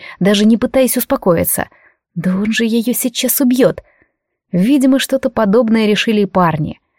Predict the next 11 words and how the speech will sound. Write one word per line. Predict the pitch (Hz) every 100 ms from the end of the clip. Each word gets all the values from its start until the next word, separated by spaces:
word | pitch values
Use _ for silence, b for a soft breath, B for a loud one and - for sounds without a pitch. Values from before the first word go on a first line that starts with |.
| _ -
Вот | 170
только | 233 226
вместо | 202 233 -
того, | 196 185 247
чтобы | - 185 185
защитить | 196 - 240 208 160
девушку, | 180 254 202 - 165
они | 214
подхватили | 254 240 - 240 247 185 196
избитого | 196 190 170 170
дружка | 185 226 320